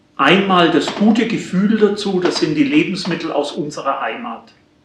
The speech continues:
Geb ihnen das gute Gefühl, die für die Weiterverarbeitung in der Küche verantwortlich sind, machen eine ehrliche Küche.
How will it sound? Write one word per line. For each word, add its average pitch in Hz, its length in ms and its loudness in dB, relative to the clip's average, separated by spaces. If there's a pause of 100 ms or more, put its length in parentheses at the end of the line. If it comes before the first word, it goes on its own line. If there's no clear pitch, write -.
(440)
Geb 208 220 2
ihnen 220 220 4
das - 260 0
gute 208 280 0
Gefühl, 196 680 -2 (220)
die 151 100 -10
für - 200 -2
die 151 140 -4
Weiterverarbeitung 139 1120 0
in - 160 -12
der - 100 -16
Küche 202 360 -4
verantwortlich - 840 -4
sind, 147 300 -6 (360)
machen 156 380 -2
eine 147 260 -4 (100)
ehrliche 143 520 -2
Küche. - 380 -16